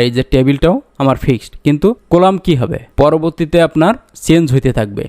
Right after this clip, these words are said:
এরপরে হবে সিসি, এরপরে হবে ডিডি, এইভাবে আপনার পরিবর্তন হইতে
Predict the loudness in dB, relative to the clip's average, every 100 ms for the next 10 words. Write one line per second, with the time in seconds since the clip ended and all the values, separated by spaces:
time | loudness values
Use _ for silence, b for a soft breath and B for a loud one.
0 | -2 -2 2 0 2 2 0 0 -4 -2
1 | 0 0 0 0 -2 -12 -6 -2 0 0
2 | 0 2 0 0 0 2 2 0 2 0
3 | -2 -2 -2 -4 -4 -2 -4 -8 -2 0
4 | 2 0 -2 -2 -2